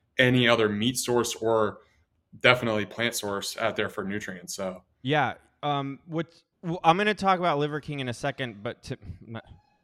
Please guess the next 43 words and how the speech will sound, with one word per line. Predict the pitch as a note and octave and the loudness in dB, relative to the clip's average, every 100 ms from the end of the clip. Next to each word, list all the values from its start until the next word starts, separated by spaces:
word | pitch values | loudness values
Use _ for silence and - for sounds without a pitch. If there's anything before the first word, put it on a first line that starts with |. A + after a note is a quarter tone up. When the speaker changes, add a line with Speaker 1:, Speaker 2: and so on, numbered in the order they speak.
| _ _ - | _ _ -16
Speaker 2:
do | |
you | A#2 | -12
hear | A2 A2 | -8 -6
that? | A2+ - | -6 -8
My | A2 | -12
brother's | G2 G#2 G#2 | -12 -10 -12
playing | - G#2+ G2 | -14 -16 -14
video | F#2+ G2 | -14 -14
games. | G#2 G#2+ _ _ _ | -14 -18 _ _ _
Okay. | G2 F#2+ - - - - | -14 -14 -16 -20 -20 -8
Um, | C3 A#2 A2+ B2 | 0 2 4 6
Speaker 1:
No. | C3 C#3 B2+ - | 8 6 4 -2
Speaker 2:
<laughs> | - - F3+ | -8 -2 -2
uh, | |
he's | F#2+ A2+ A2+ - | -2 -8 -10 -14
just | G#2 | -14
yelling. | G#2+ G2+ G#2+ G2+ F#2 - - _ - B2 | -6 -4 -4 -6 -10 -16 -20 _ -12 -10
But, | A#2+ - | -10 -8
um, | B2 A#2 A#2 A#2 A#2 - A4+ A#3+ | -4 -2 -4 -6 -10 -12 -8 -4
Speaker 1:
<laughs> | - - F#4 _ | -6 -6 -14 _
Speaker 2:
the, | D3 C3 C#3 C3 B2+ B2 A#2+ C3+ | -10 -4 0 0 0 -2 -6 -12
the, | B2 B2+ B2 A#2+ A2+ _ _ - | -8 -4 -4 -4 -6 _ _ -6
I'll | C#3 | -4
get | D#3+ F#3 | -4 -6
to | F#3+ | -6
Liver | E3 D#3+ | -8 -8
King | D#3+ E3 | -12 -10
in | C#3+ | -8
a | A#2 | -10
second, | - D3+ D3+ B2 G2+ | -8 -10 -8 -12 -10
but | A#2+ | -14
the | B2 C3 | -12 -12
interesting | E3+ - A#3+ - F3 | -12 -12 -14 -12 -12
thing, | D#3+ D3+ | -10 -12
to, | - | -14
one | C#3 C#3+ | -12 -10
of | G3+ | -8
the | F3 | -8
interesting | D3+ D#3 D#3 | -10 -12 -14
things | C3+ C3+ - | -12 -14 -12
to | C3+ | -12
me | B2 | -10
about | A2 A2 G#2 | -4 -2 -2